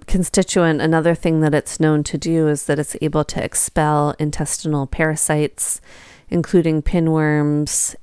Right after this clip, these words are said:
and Giardia. Another component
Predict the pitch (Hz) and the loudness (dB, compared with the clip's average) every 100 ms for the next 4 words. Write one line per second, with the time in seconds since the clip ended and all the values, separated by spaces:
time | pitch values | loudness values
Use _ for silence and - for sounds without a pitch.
0 | - 151 143 143 135 147 127 131 127 101 | -2 2 2 0 0 -2 -2 -4 -6 -6
1 | 71 170 - - - - - - - - | -6 -8 -12 -20 -20 -20 -20 -20 -20 -20
2 | - - - - - - - - - - | -20 -20 -20 -20 -20 -20 -20 -20 -20 -20
3 | - - - - - - _ - - - | -20 -20 -20 -20 -20 -20 _ -20 -20 -4
4 | - 202 214 226 233 254 254 233 220 - | 4 6 8 8 8 8 8 6 4 2
5 | 214 - 208 196 196 196 196 - - - | 4 6 6 6 6 4 2 -2 -4 -4